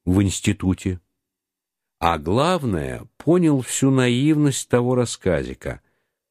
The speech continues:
точнее, его автора. Расстался с детскими иллюзиями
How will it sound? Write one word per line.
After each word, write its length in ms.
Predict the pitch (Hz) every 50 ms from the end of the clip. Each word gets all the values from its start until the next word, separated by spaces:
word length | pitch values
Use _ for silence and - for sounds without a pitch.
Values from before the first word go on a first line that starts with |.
| _ _
точнее, 640 | - 101 98 - - - 107 104 101 98 98 98 92
его 640 | 90 90 87 90 95 95 92 104 107 92 - _ _ -
автора. 640 | 104 101 87 - - - _ - 69 - - - - _ _ _ _ _ _ _ _ _ _ _ _ _ _ _ _ _ _ _ _ _ _ _ _ _ _ _ -
Расстался 680 | - 117 131 - - - - 190 180 160 - - 113 101
с 100 | 90 87
детскими 680 | 95 135 131 120 - - - 98 92 95 92 95 - _ -
иллюзиями 1000 | 98 95 87 82 78 73 73 69 73 87 104 120 139 156 170 180 175 147 -